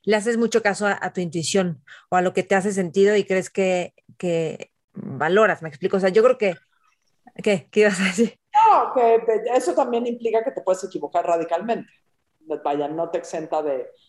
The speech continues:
Speaker 2: nadie tiene una intuición, eh, eh,
Speaker 1: O sea,
Speaker 2: no te
Speaker 1: no, pero es que déjame te digo algo, esto que dijiste, ok, hay mucho campo en los jóvenes, porque seguramente muchos no están conectados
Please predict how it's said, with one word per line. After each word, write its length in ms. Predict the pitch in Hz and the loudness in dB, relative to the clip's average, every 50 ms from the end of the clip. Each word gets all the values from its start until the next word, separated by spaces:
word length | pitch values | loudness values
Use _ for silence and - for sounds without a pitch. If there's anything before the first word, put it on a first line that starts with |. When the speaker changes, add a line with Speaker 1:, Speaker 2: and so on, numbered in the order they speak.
| _ _ _ _ | _ _ _ _
Speaker 2:
nadie 340 | 180 202 208 208 226 233 | -2 0 0 2 0 0
tiene 280 | 226 - 214 202 202 202 | 0 0 -2 -2 -2 -4
una 100 | 202 196 | -4 -4
intuición, 680 | 185 170 - - 160 156 - 185 180 175 175 175 170 175 | -6 -6 -8 -10 -10 -8 -4 -4 -4 -4 -4 -6 -8 -6
eh, 440 | 170 165 165 160 156 151 147 - - _ _ _ _ _ _ _ _ _ | -6 -4 -4 -4 -6 -6 -8 -10 -14 _ _ _ _ _ _ _ _ _
eh, 640 | - - - - 87 85 82 - - - - - _ _ _ _ _ _ _ _ _ _ _ _ _ _ _ _ _ _ _ - - - - - | -18 -16 -14 -14 -14 -14 -16 -18 -18 -20 -20 -20 _ _ _ _ _ _ _ _ _ _ _ _ _ _ _ _ _ _ _ -20 -20 -14 -6 -4
Speaker 1:
O 80 | 254 | 0
sea, 140 | 226 277 285 | 0 2 2
Speaker 2:
no 80 | 294 302 | 2 2
te 60 | 330 | 0
Speaker 1:
no, 80 | 330 - | -2 0
pero 140 | 311 302 302 - - | 2 2 2 2 2
es 160 | - 302 - | 0 -2 0
que 80 | - 349 | 0 0
déjame 280 | 339 330 320 320 311 240 | 0 2 0 0 0 0
te 80 | 233 | 0
digo 100 | 254 240 254 | 2 2 4
algo, 160 | 247 226 226 | 4 4 2
esto 220 | - 277 269 - | 0 0 -2 -2
que 100 | - 302 | -2 0
dijiste, 320 | 254 226 214 254 240 226 240 | 0 0 -2 -4 -2 -2 -2
ok, 120 | 220 226 226 220 220 - | 0 2 2 2 2 2
hay 120 | - 247 269 | 0 -2 -2
mucho 280 | 277 302 - - 240 - | -4 -4 -4 -4 -2 -2
campo 300 | 240 233 208 196 233 233 | -4 -4 -2 -2 0 0
en 160 | 226 214 202 | 0 0 0
los 160 | 185 180 - | -2 -4 -4
jóvenes, 540 | - 220 214 202 190 175 165 160 147 - - _ _ - - - _ _ _ _ _ _ | -2 0 0 0 0 -2 -6 -8 -12 -14 -20 _ _ -20 -20 -20 _ _ _ _ _ _
porque 560 | - 240 226 - 247 240 240 233 - - 196 220 | 0 0 2 4 4 6 6 4 4 0 -2 2
seguramente 560 | - 254 254 269 285 294 294 294 254 254 277 | 2 2 4 4 2 2 2 0 0 0 0
muchos 280 | 269 277 247 277 277 | 0 -2 -2 -2 -2
no 60 | 269 269 | -2 -2
están 200 | 240 254 262 233 | -2 -2 -2 -2
conectados 500 | 233 214 202 180 - 208 208 214 202 | 0 -2 0 0 0 -2 -2 -2 -6